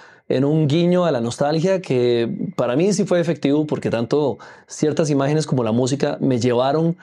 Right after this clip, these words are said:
a lo que sentí cuando vi por primera vez la, la original, y eso es bueno. Entonces, el veredicto, ¿está buena, está mala? Yo siempre les he dicho, de mí no van a escuchar si la película, al menos públicamente,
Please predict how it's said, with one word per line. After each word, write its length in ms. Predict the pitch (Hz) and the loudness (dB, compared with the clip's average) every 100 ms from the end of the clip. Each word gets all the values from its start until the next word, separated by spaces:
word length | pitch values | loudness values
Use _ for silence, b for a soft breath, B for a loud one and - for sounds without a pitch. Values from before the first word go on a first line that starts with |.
| B B B | B B B
a 360 | - 117 110 104 | -4 0 0 0
lo 120 | 110 | 0
que 120 | 113 | 0
sentí 240 | 107 104 | -2 -2
cuando 280 | 120 143 131 | 0 0 2
vi 180 | 123 127 | 2 0
por 280 | 127 147 139 | 0 0 0
primera 320 | 120 113 120 | 0 0 2
vez 280 | 123 127 143 | 2 0 0
la, 220 | 139 127 | -2 0
la 100 | 117 | 0
original, 480 | 107 104 117 147 175 | 0 0 0 0 -2
y 100 | - | -2
eso 160 | 101 104 | 0 0
es 60 | |
bueno. 280 | 104 95 90 B B B B B B _ _ | 0 -2 -6 B B B B B B _ _
Entonces, 640 | - 139 185 180 113 - - | -2 0 2 0 -4 -10 -6
el 100 | 131 | -2
veredicto, 580 | 135 127 143 165 - 101 - | 0 2 2 0 -2 -8 -8
¿está 200 | - 143 | -4 -2
buena, 360 | 165 185 185 180 | 0 0 0 -2
está 200 | 180 135 | -2 -2
mala? 460 | 156 175 175 175 B B B _ _ _ 143 | 0 0 -2 -4 B B B _ _ _ -2
Yo 200 | 139 175 | 0 0
siempre 320 | 214 208 208 | 2 2 2
les 160 | 175 | 2
he 60 | 190 | 2
dicho, 500 | 196 180 202 196 - _ _ _ _ _ _ - | 0 0 -2 -2 -4 _ _ _ _ _ _ -2
de 220 | 139 135 | 0 2
mí 160 | 170 | 2
no 120 | 190 170 | 2 2
van 140 | 175 | 0
a 40 | |
escuchar 500 | 180 147 131 151 160 | 0 -2 -2 -2 -2
si 140 | 156 135 | -2 -2
la 120 | 117 | -2
película, 360 | 117 120 - 113 | -2 -2 -2 -2
al 40 | |
menos 180 | 113 123 | -4 -4
públicamente, 520 | 127 123 107 120 | -4 -4 -4 -6